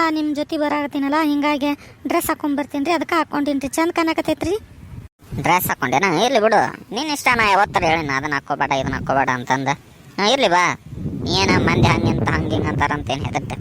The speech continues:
Speaker 2: ಮತ್ತೆ?
Speaker 1: ಮಂದಿದೇನಿಲ್ರಿಪ್ಪ. ಹಾ, ನನಗ್ ನಿಮ್ದಷ್ಟ ಇಂಪಾರ್ಟೆಂಟ್ ಮಾತು. ಈಗ ನಿಮಗೆ ಇಷ್ಟ ಆತಿಲ್ರಿ ಇದ?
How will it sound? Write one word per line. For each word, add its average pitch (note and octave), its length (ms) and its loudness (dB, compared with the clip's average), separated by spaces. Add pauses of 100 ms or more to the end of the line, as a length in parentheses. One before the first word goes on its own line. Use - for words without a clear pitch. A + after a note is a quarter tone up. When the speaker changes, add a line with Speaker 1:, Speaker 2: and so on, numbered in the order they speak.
(120)
Speaker 2:
ಮತ್ತೆ? F#3+ 200 -2 (1400)
Speaker 1:
ಮಂದಿದೇನಿಲ್ರಿಪ್ಪ. F4 800 2 (460)
ಹಾ, E4 80 0 (340)
ನನಗ್ D#4+ 260 2
ನಿಮ್ದಷ್ಟ E4+ 360 2 (460)
ಇಂಪಾರ್ಟೆಂಟ್ D4+ 500 -2
ಮಾತು. C#4+ 200 -6 (520)
ಈಗ E4 140 0
ನಿಮಗೆ E4+ 200 2
ಇಷ್ಟ - 160 0
ಆತಿಲ್ರಿ F4 380 0
ಇದ? F4 100 2